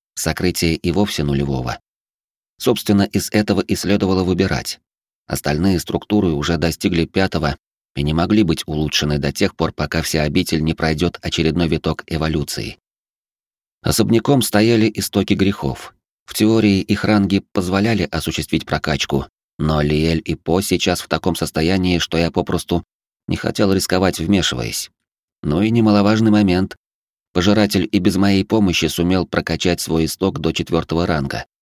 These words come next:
А значит, стоит вкладываться в иные структуры, в которых с саморазвитием куда сложнее.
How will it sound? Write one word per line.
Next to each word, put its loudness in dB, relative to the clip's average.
А 2
значит, 0
стоит 2
вкладываться 2
в 2
иные 4
структуры, 0
в -10
которых -4
с -12
саморазвитием 0
куда -2
сложнее. -4